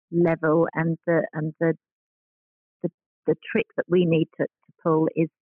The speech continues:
to not let those expenses run away with us again, try to maintain the controls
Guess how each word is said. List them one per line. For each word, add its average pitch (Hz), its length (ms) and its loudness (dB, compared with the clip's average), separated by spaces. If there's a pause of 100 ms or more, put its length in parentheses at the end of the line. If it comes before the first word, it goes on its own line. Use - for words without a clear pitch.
to 160 300 2
not 170 380 0
let - 180 -2
those 151 180 0
expenses - 540 -12
run 151 140 -2
away 156 200 0
with 156 140 -6
us - 140 -16
again, 151 360 -4 (140)
try 165 200 -2
to - 220 -18
maintain 160 480 -2
the 180 160 -2
controls 160 460 -2